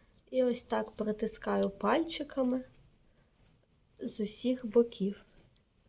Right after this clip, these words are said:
Притискаю добре, міцно, щоб вся фарба відтислася і був гарний відтиск.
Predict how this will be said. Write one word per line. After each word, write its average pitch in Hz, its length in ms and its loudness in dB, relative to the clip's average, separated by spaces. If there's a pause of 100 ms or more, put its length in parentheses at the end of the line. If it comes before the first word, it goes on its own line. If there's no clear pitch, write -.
(480)
Притискаю 214 720 0
добре, 262 560 6
міцно, 254 480 4
щоб 247 380 0 (800)
вся - 220 0
фарба 226 440 2
відтислася 233 840 2
і - 40 -6
був 262 320 0
гарний 233 380 2
відтиск. - 640 -6